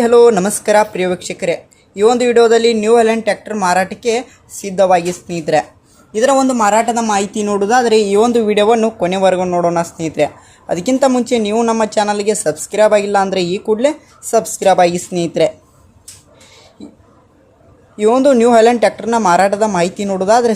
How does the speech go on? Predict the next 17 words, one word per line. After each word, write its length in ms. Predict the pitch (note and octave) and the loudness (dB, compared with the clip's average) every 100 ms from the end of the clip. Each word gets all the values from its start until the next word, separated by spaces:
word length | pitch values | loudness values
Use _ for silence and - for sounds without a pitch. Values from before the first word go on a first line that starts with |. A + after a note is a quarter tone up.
| - | -4
ಸ್ನೇಹಿತರೆ, 400 | F#3+ F3 F3+ F#3 C4 - _ _ _ _ _ - - _ - - - | -6 -2 2 0 0 -8 _ _ _ _ _ -20 -20 _ -20 -14 -10
ಸ್ನೇಹಿತರೆ, 360 | - G#3 G3+ B3+ G#3 | -4 -2 0 0 2
ಮಾಡೆಲ್ 260 | F3+ B3 A#3+ F#3 | 2 2 2 2
ಎರಡು 180 | G#3+ A#3+ | 2 2
ಸಾವಿರದ 220 | A3+ A3 A#3+ | 2 2 0
ಹನ್ನೊಂದರ 380 | E3+ F3+ G#3+ A3+ G#3+ | 0 -2 2 2 2
ಮಾಡೆಲ್ 220 | F#3+ F#3+ | 2 4
ಆಗಿ 180 | F#3 F3+ E3+ | 2 0 -4
ಸ್ನೇಹಿತರೆ, 340 | F3 E3 - - - _ _ _ E3 | -6 -4 -2 -4 -6 _ _ _ 0
ಮಾಡೆಲ್ 220 | F#3 A3 F#3+ | 2 4 2
ಎರಡು 140 | F#3+ G3+ | 2 2
ಸಾವಿರದ 240 | G3+ G#3+ F#3 | 2 0 -2
ಹನ್ನೊಂದರ 360 | E3 F#3 G3 G3 | -2 -2 -2 -2
ಮಾಡೆಲ್ 220 | F3+ F3+ F3 | 0 0 0
ಆಗಿ 100 | F3 | -2
ಸ್ನೇಹಿತರೆ, 440 | - F3 E3 G3+ C4+ - - - G3+ | -6 -6 -4 -4 -6 -10 -20 -6 -2
ಇದೊಂದು 240 | G#3 G#3+ | 0 0